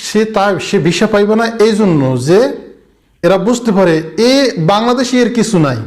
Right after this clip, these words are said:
সে আমাদের দেশে গিয়ে আরও জনসংখ্যা বাড়াবে, জনসংখ্যা বাড়িয়ে সে সেখানে কাজ করবে, কাজ করে খাইবে না লইবে না, সব আমার দেশের টাকা তার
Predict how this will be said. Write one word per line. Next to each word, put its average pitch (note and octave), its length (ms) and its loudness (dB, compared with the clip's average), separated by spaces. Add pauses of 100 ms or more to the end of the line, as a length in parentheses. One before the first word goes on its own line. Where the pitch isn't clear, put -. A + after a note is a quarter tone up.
(640)
সে - 140 -2
আমাদের A#3+ 440 2
দেশে A#3+ 220 0
গিয়ে B3 220 4
আরও A#3 80 4 (100)
জনসংখ্যা A#3 420 2
বাড়াবে, B3 320 0 (1040)
জনসংখ্যা A3 640 2
বাড়িয়ে A#3+ 240 2
সে A#3+ 240 -2
সেখানে A3+ 300 0
কাজ A3+ 260 0 (100)
করবে, A#3+ 300 2
কাজ A3 280 -2
করে A#3+ 120 0
খাইবে G#3+ 320 0
না A#3 80 2
লইবে B3 240 2
না, C4+ 100 4
সব A#3+ 240 0 (500)
আমার G#3 280 2
দেশের G#3+ 300 0
টাকা A3 240 2 (400)
তার F#3+ 160 2